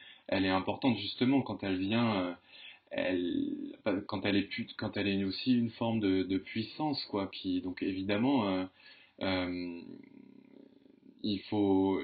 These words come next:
en fait, il faut réussir à célébrer et en même temps à transformer. Et,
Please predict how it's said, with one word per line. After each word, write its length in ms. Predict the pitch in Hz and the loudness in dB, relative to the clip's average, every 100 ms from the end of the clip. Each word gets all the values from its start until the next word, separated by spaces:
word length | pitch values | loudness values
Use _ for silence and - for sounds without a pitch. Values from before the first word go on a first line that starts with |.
| 69 | -4
en 60 | 90 | -4
fait, 200 | 131 131 | 0 0
il 40 | - | -2
faut 120 | 104 | 2
réussir 480 | 107 113 - 135 110 | 4 4 6 4 4
à 120 | 104 - | 0 0
célébrer 880 | 113 110 110 110 123 131 85 101 | 0 0 0 4 6 6 4 2
et 100 | 107 | 2
en 100 | 107 | 0
même 320 | 107 104 104 | 0 -2 -4
temps 380 | 101 117 117 113 | -4 -4 -2 0
à 140 | 98 95 | 0 -2
transformer. 880 | - 110 101 - 110 107 104 98 - | -4 -8 -8 -6 -4 -2 -4 -6 -6
Et, 480 | 98 95 92 92 87 | -2 0 2 0 -2